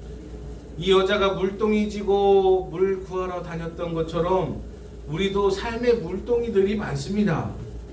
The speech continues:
삶의 짐을 지고 이고, 이고 매고 들고 가는 물동이들이 있다 이거예요. 누구나 다 이 물동이가 있습니다.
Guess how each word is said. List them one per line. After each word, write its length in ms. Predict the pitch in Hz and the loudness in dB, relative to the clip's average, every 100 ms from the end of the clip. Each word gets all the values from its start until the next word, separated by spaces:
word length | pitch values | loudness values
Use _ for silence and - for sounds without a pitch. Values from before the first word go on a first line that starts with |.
| - - - | -16 -14 -16
삶의 420 | - 190 202 214 214 | -8 2 6 6 6
짐을 360 | 214 196 208 208 | 2 -2 0 -2
지고 400 | 175 185 208 180 | -4 -6 -4 -4
이고, 580 | 170 190 208 190 175 - - 180 | -6 -2 2 4 2 -2 -10 -10
이고 520 | 214 247 - 277 233 | -6 -4 -2 -2 2
매고 500 | 220 226 247 254 240 | 4 6 6 4 2
들고 420 | - 202 220 262 | 0 -6 -4 -4
가는 520 | 233 220 226 233 185 | -4 -2 2 2 2
물동이들이 720 | 156 214 214 233 214 190 190 | -4 -6 -4 -2 -2 -2 -4
있다 300 | 208 202 220 | -4 -6 -4
이거예요. 520 | 202 185 208 196 156 92 90 - - - - - - - - - - - - - | -2 -2 -2 0 -2 -4 -8 -10 -12 -14 -16 -16 -16 -14 -14 -14 -14 -14 -12 -10
누구나 380 | 139 165 202 208 | -6 0 0 0
다 360 | 160 151 170 170 | -2 -2 -2 -2
이 180 | 156 156 | -2 -2
물동이가 680 | 139 165 175 175 156 165 | -2 -4 -4 -4 -4 -2
있습니다. 500 | 190 185 208 208 151 | -4 -4 -8 -6 -6